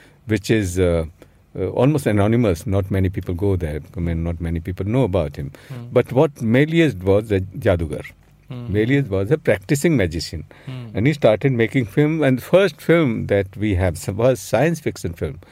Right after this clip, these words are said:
Speaker 2: Mm.
Speaker 1: Trip to the Moon or Voyage to the Moon,
Speaker 2: Mm.
Speaker 1: nineteen oh two, he makes it.
Speaker 2: Yeah.
Speaker 1: So this, this, look at this parallel,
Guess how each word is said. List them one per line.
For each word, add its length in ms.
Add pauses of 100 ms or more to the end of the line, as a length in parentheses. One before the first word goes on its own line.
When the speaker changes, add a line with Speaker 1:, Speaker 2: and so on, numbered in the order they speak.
(140)
Speaker 2:
Mm. 240 (320)
Speaker 1:
Trip 180
to 100
the 80
Moon 380 (140)
or 120
Voyage 420
to 100
the 100
Moon, 360 (120)
Speaker 2:
Mm. 80
Speaker 1:
nineteen 380
oh 100
two, 220
he 120
makes 300
it. 80 (380)
Speaker 2:
Yeah. 160 (460)
Speaker 1:
So 120
this, 380
this, 180
look 560
at 80
this 120
parallel, 760